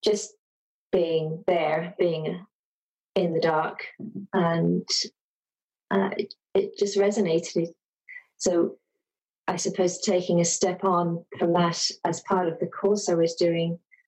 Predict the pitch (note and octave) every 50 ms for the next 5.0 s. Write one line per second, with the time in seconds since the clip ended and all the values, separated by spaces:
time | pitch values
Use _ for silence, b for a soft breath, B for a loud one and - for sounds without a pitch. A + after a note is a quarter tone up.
0 | _ _ _ _ - E3+ E3 D#3+ D#3+ D#3+ D#3 D#3 D#3+ D#3 D#3+ - - - - -
1 | - F#3+ E3+ D#3+ D#3+ D3+ - E3+ F3 F3 F3 - E3+ D#3+ D3+ - - - F3 D#3+
2 | D#3+ D#3+ E3 E3+ - _ _ - E3+ E3 D#3+ D#3 D#3 E3 F3 F3 E3+ F3 E3 E3
3 | E3 D#3+ - - - - - - _ _ _ _ _ _ - - - - - E3
4 | D#3 - - - - E3+ D#3+ D#3+ D#3+ - - E3 E3 D#3+ - - - - -